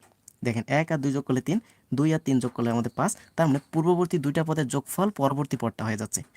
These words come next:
সেমভাবে আঠারো আর তেরো, আহ, সরি, এ, আট আর তেরো যোগ করলে হচ্ছে আমাদের একুশ। তাহলে দশতম পদটার কথা বলছে, তাহলে এখানে কয়টা পদ আছে? একটা, দুইটা, তিনটা, চারটা, পাঁচটা, ছয়টা, সাতটা, আটটা। তাহলে আটতম পদ হচ্ছে আমাদের একুশ। তাহলে এইভাবে আমাদের নয়তম পদটা বের করতে হবে, তারপর দশতম।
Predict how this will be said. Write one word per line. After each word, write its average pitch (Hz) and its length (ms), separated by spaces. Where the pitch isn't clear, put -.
সেমভাবে 175 520
আঠারো 165 380
আর 170 180
তেরো, 127 160
আহ, 113 380
সরি, 120 320
এ, 131 120
আট 156 320
আর 143 140
তেরো 139 180
যোগ 139 140
করলে 135 160
হচ্ছে 135 160
আমাদের 135 180
একুশ। - 360
তাহলে 156 320
দশতম 156 400
পদটার 127 300
কথা 110 160
বলছে, 104 220
তাহলে 131 180
এখানে 135 220
কয়টা 127 200
পদ 117 120
আছে? 113 140
একটা, 127 280
দুইটা, 117 200
তিনটা, 120 300
চারটা, - 300
পাঁচটা, - 320
ছয়টা, 123 320
সাতটা, - 440
আটটা। - 300
তাহলে 113 220
আটতম 170 480
পদ 143 140
হচ্ছে 139 180
আমাদের 131 260
একুশ। 139 380
তাহলে 123 140
এইভাবে 151 320
আমাদের 160 260
নয়তম 135 360
পদটা 156 240
বের 147 120
করতে 160 180
হবে, 214 80
তারপর 135 220
দশতম। 113 340